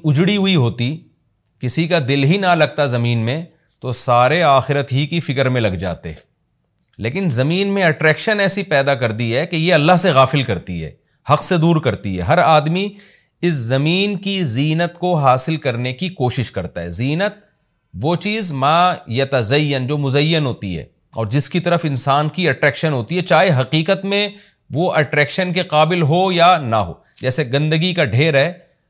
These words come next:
अट्रैक्शन नहीं होती, लेकिन आपने उसके ऊपर एक खूबसूरत मलमल का कपड़ा डाल के खुशबू छिड़क दी, तो अब वो देखने में भली लगने लगेगी।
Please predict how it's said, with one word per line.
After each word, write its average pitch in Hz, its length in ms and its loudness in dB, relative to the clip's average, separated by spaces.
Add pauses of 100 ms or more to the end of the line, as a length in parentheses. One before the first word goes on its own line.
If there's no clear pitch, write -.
(300)
अट्रैक्शन 120 440 -2
नहीं 202 180 0
होती, 175 340 -4
लेकिन 151 280 -2
आपने 175 280 2
उसके 180 240 0
ऊपर 180 260 0
एक 180 100 -2
खूबसूरत 170 540 0
मलमल 151 300 0
का 151 140 -2
कपड़ा 151 360 0
डाल 131 240 4
के 160 100 -4
खुशबू 151 340 0
छिड़क 113 240 0
दी, 104 180 -4
तो - 140 -10
अब 170 160 4
वो 202 120 2
देखने 147 300 2
में 196 120 2
भली 127 200 4
लगने 113 260 0
लगेगी। 95 380 -4